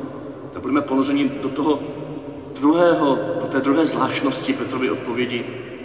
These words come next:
která není už jenom skrze rozumovou reflexi, uvažování a rozhovory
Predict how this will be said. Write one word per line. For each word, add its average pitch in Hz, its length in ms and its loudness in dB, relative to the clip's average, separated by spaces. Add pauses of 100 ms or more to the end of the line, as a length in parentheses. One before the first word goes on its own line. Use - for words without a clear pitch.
(360)
která 123 160 0
není 143 240 4
už - 160 2
jenom 143 240 4 (100)
skrze 131 440 0 (100)
rozumovou 131 560 4 (600)
reflexi, 131 520 -6
uvažování 117 720 -2
a 113 100 -4
rozhovory 120 600 -2